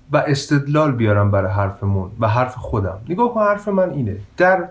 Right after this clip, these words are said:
لاتاری این فرمی که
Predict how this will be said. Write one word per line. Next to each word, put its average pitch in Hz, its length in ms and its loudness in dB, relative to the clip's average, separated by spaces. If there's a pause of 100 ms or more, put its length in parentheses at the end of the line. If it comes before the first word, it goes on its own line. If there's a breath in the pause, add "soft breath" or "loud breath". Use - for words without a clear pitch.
(160)
لاتاری 170 1040 0
این 156 340 -2
فرمی 143 460 0
که 139 380 0